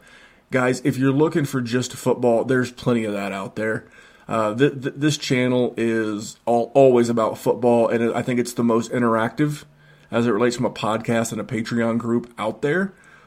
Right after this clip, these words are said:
But sometimes you gotta go a little bit deeper and talk about some other things besides just football. But cool, this is your heads up. This is your heads up. If you don't wanna hear it, you don't have to. You can just enjoy us picking Pete's brain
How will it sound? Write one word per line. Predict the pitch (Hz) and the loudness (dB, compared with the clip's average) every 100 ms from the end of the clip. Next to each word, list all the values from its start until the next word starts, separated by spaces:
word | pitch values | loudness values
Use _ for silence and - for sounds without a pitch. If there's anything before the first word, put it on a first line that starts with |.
| _ - | _ -2
But | 120 113 | 2 2
sometimes | - 143 139 131 131 | 2 0 2 0 0
you | 120 | 2
gotta | 123 117 | 4 4
go | 117 120 | 4 2
a | 117 | 4
little | 120 | 2
bit | 117 113 117 | 2 -2 0
deeper | 120 120 113 - | 0 2 -2 -2
and | 107 104 | -4 -6
talk | - 117 113 | -2 -2 -2
about | 107 110 107 - | -2 0 0 -2
some | 117 117 | -6 0
other | 117 120 | 2 2
things | 117 113 113 | 2 -2 -2
besides | 110 - 104 110 110 | -6 -6 -4 -4 -4
just | 107 - | -8 -4
football. | 123 98 104 110 | -4 -2 -4 0
But | 135 | -2
cool, | - 220 170 | 2 6 6
this | 143 156 | 4 -2
is | 160 | 0
your | 175 | 0
heads | 170 165 | 0 2
up. | 208 - - _ - _ _ _ | 0 0 -6 _ -20 _ _ _
This | - 120 | -6 -2
is | 131 131 | -2 0
your | 151 | -2
heads | 156 156 | -2 -2
up. | 190 131 - | 0 0 0
If | 117 | 0
you | 123 | 2
don't | 131 | 2
wanna | 135 131 | 2 0
hear | 131 151 | 0 -2
it, | 139 | -2
you | |
don't | 160 180 | -2 -2
have | 185 185 147 | -4 -6 -6
to. | - 98 - - - - | -6 -6 -6 -16 -20 -6
You | 120 | -2
can | 120 123 | 2 2
just | 120 127 - | 2 0 0
enjoy | 123 117 117 120 117 | 0 2 4 4 4
us | 110 113 | 2 0
picking | - 127 120 123 120 | -4 -6 -2 -2 -2
Pete's | 127 120 - | -2 -4 -4
brain | 113 117 110 113 113 | -2 0 0 -2 -4